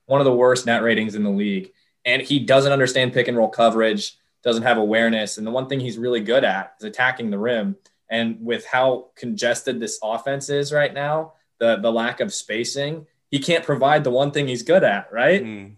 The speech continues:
Speaker 1: So why is he out on the floor? Why is he out on the floor for seventeen minutes?
Speaker 2: Yeah.
Speaker 1: At least Willie Hernan-Gomez has some defensive I Q,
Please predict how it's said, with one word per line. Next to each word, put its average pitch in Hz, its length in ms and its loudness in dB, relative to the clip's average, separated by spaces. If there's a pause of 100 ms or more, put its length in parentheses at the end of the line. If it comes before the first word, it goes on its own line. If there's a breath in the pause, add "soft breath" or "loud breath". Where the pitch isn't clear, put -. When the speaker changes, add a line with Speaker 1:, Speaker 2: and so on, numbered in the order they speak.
Speaker 1:
So 165 600 2 (520)
why 185 220 2
is 190 100 4
he 190 140 2
out 196 100 6
on 190 80 4
the 170 60 -2
floor? 165 480 2
Why 151 180 2
is 190 100 2
he 196 80 0
out 202 120 6
on 185 40 2
the 170 60 -4
floor 190 220 0
for 156 160 -6
seventeen 160 1080 -2
minutes? 147 560 -6 (460)
Speaker 2:
Yeah. 98 240 -12 (180)
Speaker 1:
At 160 140 -4
least 170 280 0
Willie 175 220 -2
Hernan-Gomez 147 800 0
has 131 240 -2
some 120 160 -8
defensive 135 480 -4
I 104 140 0
Q, 156 580 0